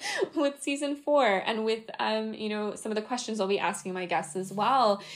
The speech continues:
is to help you get to a place of ease and simplification faster,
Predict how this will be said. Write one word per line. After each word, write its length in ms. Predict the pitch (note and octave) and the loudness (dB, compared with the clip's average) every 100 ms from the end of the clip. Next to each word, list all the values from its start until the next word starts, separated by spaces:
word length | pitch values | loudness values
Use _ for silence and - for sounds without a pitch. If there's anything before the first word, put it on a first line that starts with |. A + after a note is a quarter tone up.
| E4+ - | -12 0
is 380 | G3+ G#3 G3+ - | 2 2 0 -4
to 120 | B3+ | -4
help 300 | A3+ B3 C4+ | 0 2 2
you 300 | B3 A#3+ A#3 | 0 -4 -4
get 220 | G3 G#3+ - | 0 0 0
to 120 | A3 | -2
a 60 | A3 | -2
place 460 | - G3 F#3+ F#3+ - | 0 0 0 -2 0
of 340 | G3+ F#3+ F#3 F#3+ | 4 4 2 -2
ease 420 | - G#3+ A3 A3 G#3 | -4 -2 0 0 -4
and 220 | F#3+ F#3+ | -4 -4
simplification 1120 | - F#3+ G#3 G#3 G3+ - G3 F#3+ F#3 F3+ F3+ F3 - - | -4 -6 -6 -8 -10 -4 -4 0 0 0 -2 -6 -14 -20
faster, 720 | _ - F#3 - - - - | _ 0 0 -2 -8 -8 -8